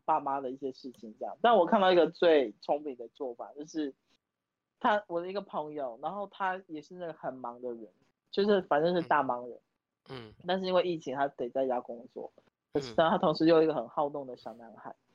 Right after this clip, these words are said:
Speaker 1: 就是一个儿子，
Speaker 2: 嗯。
Speaker 1: 然后他就想出一个办法。他说他疫情刚开始的时候，他就马上去店面买健身环，然后呢，
Speaker 2: 嗯。
Speaker 1: 每天早上一起来就跟他小孩说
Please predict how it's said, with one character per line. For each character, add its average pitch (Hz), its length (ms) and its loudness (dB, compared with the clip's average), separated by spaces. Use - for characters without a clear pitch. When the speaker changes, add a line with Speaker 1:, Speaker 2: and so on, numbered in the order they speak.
Speaker 1:
就 160 80 -2
是 165 120 -2
一 147 40 0
个 143 80 -6
儿 120 160 -2
子， 139 80 -14
Speaker 2:
嗯。 - 40 -14
Speaker 1:
然 156 120 4
后 170 60 4
他 170 60 2
就 180 80 2
想 131 240 -4
出 143 140 -6
一 139 40 -2
个 135 60 -4
办 123 260 -6
法。 135 120 -14
他 156 80 -10
说 170 140 -6
他 170 120 0
疫 170 140 -8
情 131 220 -14
刚 143 160 -6
开 139 160 -4
始 139 60 -16
的 113 140 -10
时 - 160 -16
候， 117 160 -8
他 196 220 2
就 202 240 -4
马 147 240 -10
上 170 160 -12
去 170 120 -14
店 170 240 -12
面 151 220 -14
买 123 200 -12
健 135 280 -4
身 120 260 -8
环， - 240 -10
然 180 180 4
后 220 180 6
呢， 185 140 -2
Speaker 2:
嗯。 170 40 -10
Speaker 1:
每 160 120 -8
天 196 220 -10
早 156 140 -2
上 170 120 -8
一 180 60 -14
起 - 180 -18
来 123 140 -8
就 180 160 -12
跟 180 160 -10
他 170 160 -4
小 156 160 -12
孩 127 220 -6
说 151 200 -10